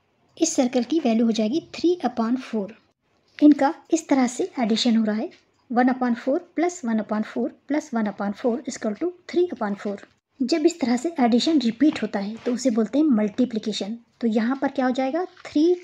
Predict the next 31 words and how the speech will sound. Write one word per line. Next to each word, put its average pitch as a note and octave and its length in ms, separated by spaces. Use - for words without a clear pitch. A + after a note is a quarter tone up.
times B3 340
one A3+ 240
upon A3+ 340
four A3+ 280
रिपीट G#3 340
हो G3+ 60
रहा G#3 160
है, G3+ 140
इसलिए D#4+ 400
आंसर B3 280
में C4+ 120
हो A#3 100
जाएगा A3+ 300
थ्री C#4+ 160
और B3+ 120
वन D4 220
पॉइंट D#4 220
फ़ोर A#3+ 220
रिपीट A#3 320
हो A#3+ 60
रहा A3+ 120
है, C#4+ 200
इसलिए B3 240
यहाँ G#3+ 220
पर A3+ 100
हो A3 60
जाएगा A3+ 300
into B3+ 300
one G#3 200
upon G#3+ 260
four। B3+ 180